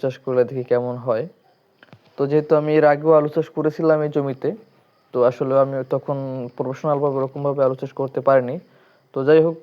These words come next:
আমি যেরকমভাবে চাষ করছি তাতে আলহামদুলিল্লাহ ভালোই আলু আমি পেয়েছিলাম। তো এবছর আমি প্রফেশনালভাবে এবং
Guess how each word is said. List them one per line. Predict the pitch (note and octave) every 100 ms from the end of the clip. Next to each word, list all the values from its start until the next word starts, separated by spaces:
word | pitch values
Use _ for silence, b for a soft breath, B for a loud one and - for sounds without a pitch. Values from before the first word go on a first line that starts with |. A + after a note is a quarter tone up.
| A#2
আমি | C#3 C3+
যেরকমভাবে | D3 D3 D#3 D#3 D#3 C#3+
চাষ | C#3+ -
করছি | D3 C#3+ C#3
তাতে | C3+ C3 C3 C3 - - _ C#3
আলহামদুলিল্লাহ | C#3 C3 C3 C3 C3
ভালোই | C3 B2 C3 C3 C3
আলু | C3 C3+
আমি | C#3 C3+
পেয়েছিলাম। | C#3 C#3 C#3+ C#3+ G#3+ _ b b b _ -
তো | C#3
এবছর | D3+ D3+ E3+ D#3+
আমি | D3+
প্রফেশনালভাবে | D3+ C#3+ D3+ D#3 D3+ D3+ D3 C#3
এবং | C3+